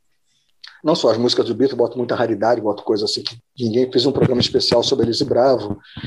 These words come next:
seguindo os diários dela e colocando os takes do dia que ela tá colocando no diário, eu botei o take que ela tava, então foi um pro-, foi um, foi um programa muito emotivo, eu choro falando no programa, não editei, porque é uma falta imensa que eu sinto.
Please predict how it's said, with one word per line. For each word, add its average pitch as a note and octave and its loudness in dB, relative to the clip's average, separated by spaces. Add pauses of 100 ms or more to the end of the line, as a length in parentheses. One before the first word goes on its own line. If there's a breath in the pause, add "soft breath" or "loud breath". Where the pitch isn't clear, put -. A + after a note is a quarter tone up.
(400 loud breath)
seguindo C3+ 2
os A#2+ 2
diários B2 4
dela B2+ 4
e B2+ 0
colocando B2+ 2
os - 0
takes C#3 0
do A#2 -4
dia C#3 2
que B2+ 0
ela A#2 4
tá A#2+ 2
colocando A#2+ 0
no A#2 0
diário, A#2 2
eu A2+ 0
botei A2+ 0
o A#2+ 0
take B2 2
que - -4
ela A2+ 0
tava, A#2 -4
então G3+ -4
foi G3 0
um G3 0
pro-, F#3 0
foi E3+ -4
um, D#3 -6
foi D3 -6
um - -12
programa C#3 2
muito E3+ 2
emotivo, C3 2
eu A2+ 2
choro C3 4 (460)
falando B2 2
no A2 -4
programa, A#2+ 0
não B2+ 4
editei, B2 0 (300)
porque - -6
é B3+ -2 (260)
uma B2+ -2
falta B2 0 (140)
imensa B2 0
que - -4
eu A#2 0
sinto. E3+ -2